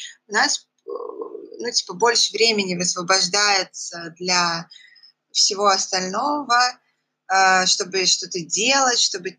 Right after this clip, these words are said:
заняться чем-то, чем мы раньше не могли, например, заняться. Вот, блин,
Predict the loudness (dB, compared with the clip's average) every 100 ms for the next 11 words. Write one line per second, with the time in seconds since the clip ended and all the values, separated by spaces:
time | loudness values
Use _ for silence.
0 | -8 -2 0 0 0 -2 -2 -2 -4 -12
1 | -4 -4 -2 -6 -6 -8 -2 -2 0 0
2 | -2 -6 -14 -8 -2 0 0 -4 -4 -2
3 | 0 0 -2 2 2 2 -2 -10 -8 -6
4 | -2 -4 -4 _ _ -20 -20 -20 -18 -20
5 | _ _ 0 2 2 0 -6